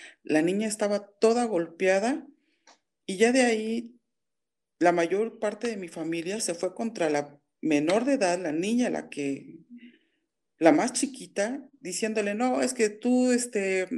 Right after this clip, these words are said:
ya, ¿por qué estás provocando esto? ¿Por qué te acercas a él? Que no sé qué". Y yo, yo pensaba que todo era es-, eso era demasiado exagerado, que lo estuvieran protegiendo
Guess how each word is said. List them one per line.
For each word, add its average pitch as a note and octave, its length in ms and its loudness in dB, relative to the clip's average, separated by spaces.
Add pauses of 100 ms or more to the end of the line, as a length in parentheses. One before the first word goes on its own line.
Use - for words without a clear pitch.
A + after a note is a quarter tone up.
(460)
ya, G3 180 2 (300)
¿por F#3+ 160 0
qué A3+ 80 0
estás A3+ 220 0
provocando G#3 640 0
esto? A#3 600 -4
¿Por G3 180 -2
qué G#3 120 2
te G3 100 -2
acercas G3 440 -4
a F#3+ 120 -6
él? B3 280 0
Que - 100 -6
no G#3 100 -6
sé G3 160 -8
qué". A#3 220 -4 (840)
Y F#3 100 -4
yo, A#3 360 4 (100)
yo - 240 0
pensaba A3+ 440 0
que G#3 100 -8
todo G#3 300 0
era G#3+ 180 0
es-, G#3+ 240 -8 (120)
eso G#3 540 0
era G3+ 260 2 (600)
demasiado F#3+ 600 4
exagerado, F#3 760 -2
que F3+ 160 -6
lo D3+ 80 -6
estuvieran F3+ 640 -4
protegiendo F3+ 720 -8